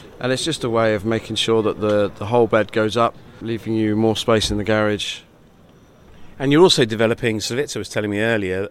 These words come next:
Speaker 2: a cushion to go over the wood in here to stop it getting damaged by bikes and so on.
Speaker 1: Yeah, it's a, it's a roll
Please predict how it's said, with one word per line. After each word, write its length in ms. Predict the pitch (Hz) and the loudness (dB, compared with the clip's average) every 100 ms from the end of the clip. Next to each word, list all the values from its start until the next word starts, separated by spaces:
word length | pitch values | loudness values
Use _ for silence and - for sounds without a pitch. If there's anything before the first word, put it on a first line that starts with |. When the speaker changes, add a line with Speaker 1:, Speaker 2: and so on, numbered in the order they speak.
| - | -6
Speaker 2:
a 400 | 117 110 110 104 - | -2 -2 -2 -6 -6
cushion 440 | 165 - 127 92 | -6 -4 -4 -4
to 120 | - | -6
go 180 | 120 113 | -2 2
over 220 | 110 107 | 2 0
the 120 | 104 | -6
wood 280 | 107 120 113 | -4 -2 -2
in 140 | 98 95 | -4 -10
here 340 | 95 92 104 - - - | -8 -10 -10 -14 -20 -14
to 80 | 110 | -8
stop 260 | - 120 110 | -4 -4 -4
it 40 | |
getting 240 | 113 104 | -6 -6
damaged 400 | 104 113 104 95 | -2 0 0 -4
by 140 | 98 95 | -4 -4
bikes 380 | 117 113 - 98 | -4 -6 -6 -10
and 100 | 90 | -8
so 180 | 85 | -8
on. 100 | 78 - - - 165 | -10 -16 -18 -10 0
Speaker 1:
Yeah, 180 | 170 | 2
it's 140 | 151 - | 2 0
a, 80 | 165 120 | -4 -4
it's 140 | - | -4
a 60 | 143 | -2
roll 440 | 160 143 117 | 2 2 0